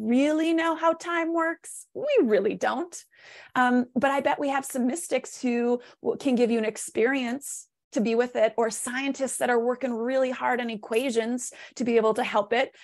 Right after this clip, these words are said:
But even at, like, the scientist realm, we're starting to realize quantum physics makes sense on its own. Relativity makes sense on its own.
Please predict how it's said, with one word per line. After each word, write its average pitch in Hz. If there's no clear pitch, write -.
But 269
even 311
at, 285
like, 269
the 247
scientist 269
realm, 262
we're 240
starting 269
to 220
realize 233
quantum 302
physics 381
makes 247
sense 233
on 220
its 202
own. 202
Relativity 240
makes 208
sense 214
on 220
its 190
own. 190